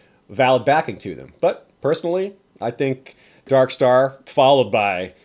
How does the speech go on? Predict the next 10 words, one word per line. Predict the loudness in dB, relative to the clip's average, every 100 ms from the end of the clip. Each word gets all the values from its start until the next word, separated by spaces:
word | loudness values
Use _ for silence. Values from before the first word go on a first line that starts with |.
| _ _
Jon | -6 -4 -4 -6
or | -8
somebody | -8 -6 -8 -8
else. | -10 -12 -12 -16 -18 _ _ _ _ _ _
We'll | -10
see | -6 -4
how | -2 -2 -2 -6 _
that | -10 -8
prediction | -12 -12 -10
goes | -6 -6 -8 -14 -16